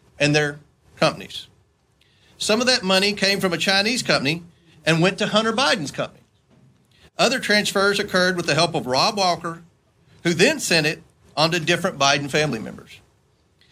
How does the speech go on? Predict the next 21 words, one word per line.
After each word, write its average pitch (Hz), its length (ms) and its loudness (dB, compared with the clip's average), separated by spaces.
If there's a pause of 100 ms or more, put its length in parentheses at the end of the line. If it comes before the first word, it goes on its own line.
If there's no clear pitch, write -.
(140)
This 185 220 4
is 196 160 -4
not 196 360 0 (420)
how 160 160 0
lawful 165 440 0
businesses 156 720 -2 (180)
operate. 139 440 2 (420)
Chinese 202 460 0
nationals 202 480 0
affiliated 175 540 0
with 180 120 -4
the 190 60 -6
Bidens 170 500 0
created 180 640 -2
limited 180 420 0
liability 202 560 0
companies 151 400 0
in 147 80 2
the 156 80 0
United 165 460 0
States, 202 540 -2